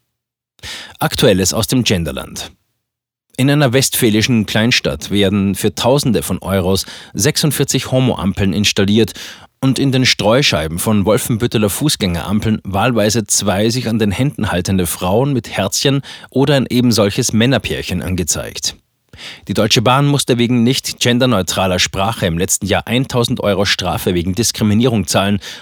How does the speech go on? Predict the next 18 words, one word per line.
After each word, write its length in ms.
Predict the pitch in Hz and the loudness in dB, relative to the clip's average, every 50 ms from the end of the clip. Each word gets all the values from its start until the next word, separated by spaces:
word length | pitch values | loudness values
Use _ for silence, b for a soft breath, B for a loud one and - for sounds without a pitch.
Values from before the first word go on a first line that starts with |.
| B B | B B
und 180 | - 131 127 - | 0 0 2 2
ihr 160 | 117 131 120 | 2 2 2
Buchungssystem 800 | 101 127 143 - - 165 151 - - 143 127 - 110 90 87 90 | 2 0 0 0 0 0 0 2 2 0 0 0 0 0 0 0
genderneutral 720 | - - 107 110 120 120 120 110 101 - - 101 95 104 | 0 0 2 2 2 2 2 2 0 0 -2 -2 0 0
nachrüsten. 800 | 104 101 98 117 - - 95 69 - - - - 80 73 69 - | 2 2 0 0 -2 -2 -2 -2 -2 -4 -4 -6 -8 -8 -8 -6
Ansonsten 580 | - 107 113 98 87 123 135 131 - - 113 101 | -2 -2 0 2 2 0 0 0 0 0 0 0
droht 280 | - 87 98 104 - | 2 2 2 2 2
jetzt 200 | 120 107 - - | 0 -2 0 -2
ein 120 | 123 127 - | -2 -2 -2
Ordnungsgeld 680 | - 107 113 117 - 117 101 - - - 87 76 76 - | 0 -2 -2 0 0 0 0 0 0 -2 -2 -2 -4 -4
von 240 | - 110 104 98 - | -2 -2 -2 -2 -2
zweihundertfünfzigtausend 1160 | - - - 131 143 151 139 - - - 127 120 - - - 123 - - 87 95 - 101 - | -4 -4 -2 0 0 0 0 -2 0 -2 -2 -2 -2 -4 -4 -4 -2 -2 -2 -2 -2 -2 -4
Euro. 400 | - 71 69 - - - - - - - _ _ _ _ _ _ _ _ _ _ _ _ _ _ _ _ _ _ _ - | -4 -6 -8 -8 -10 -12 -14 -16 -20 -20 _ _ _ _ _ _ _ _ _ _ _ _ _ _ _ _ _ _ _ -8
Das 220 | - 92 92 - - | -6 -4 -2 0 0
Gender-W 420 | - 113 113 113 107 95 107 104 | 2 2 4 4 4 2 2 0
C 260 | - - 113 110 98 | 0 2 2 2 2
als 200 | 78 101 98 - | 2 0 0 0
Bekenntnis? 640 | - 110 - - 98 92 85 107 107 143 - - - | -2 -4 -2 -2 -2 -2 -2 -2 -2 -2 -4 -6 -8